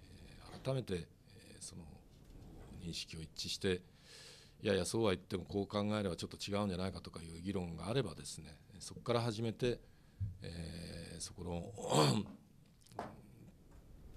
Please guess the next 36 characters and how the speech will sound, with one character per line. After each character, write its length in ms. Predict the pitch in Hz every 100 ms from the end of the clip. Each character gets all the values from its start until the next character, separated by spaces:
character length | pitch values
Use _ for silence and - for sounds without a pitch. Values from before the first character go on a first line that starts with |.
| -
い 60 | 87
わ 60 |
ば 200 | 80 80 -
問 160 | 95 90
題 200 | 90 85
点 260 | - 80
の、 260 | 85 101 92 -
<clears throat> 300 | 120 143 - - - - - - - - - - - - - - - - - - - -
え 600 | 92 80 80 76 76 73
ー、 20 |
そ 160 | 76 -
れ 80 | 90
ぞ 120 | 78
れ 80 | 82
の 260 | 120 120 - - 76
問 160 | 78 80
題 160 | 78 73
点 180 | 76
と 140 | 71 69
い 60 |
う 20 | 71
こ 80 | -
と 100 | 78
に 80 | 78
つ 180 | - 110
い 80 |
て、 160 | 104 - 73 - -
え 640 | - - - - - -
ー、 20 | -
各 180 | 76 69
自 120 | 73
治 160 | -
体 200 | - 76
ご 100 | 78
と 160 | 101 110
に 180 | 90